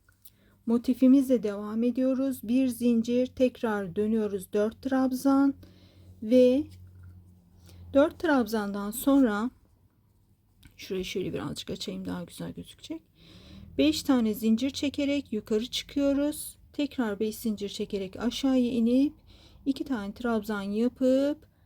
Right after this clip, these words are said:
düğümümüzü atıyoruz ve bitiyor arkadaşlar. Her iki tarafı da onar santim.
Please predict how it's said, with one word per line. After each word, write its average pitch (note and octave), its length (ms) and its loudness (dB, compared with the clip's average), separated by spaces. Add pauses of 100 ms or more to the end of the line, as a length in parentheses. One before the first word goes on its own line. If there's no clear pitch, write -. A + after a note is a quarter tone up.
(240)
düğümümüzü A3+ 500 2
atıyoruz C4+ 920 -2
ve C4 300 0 (160)
bitiyor A3+ 380 -2
arkadaşlar. G3 720 -6 (340)
Her D4 200 2
iki A3+ 200 -2
tarafı G#3 300 -6
da - 100 -2
onar A#3+ 260 0
santim. A3+ 720 -4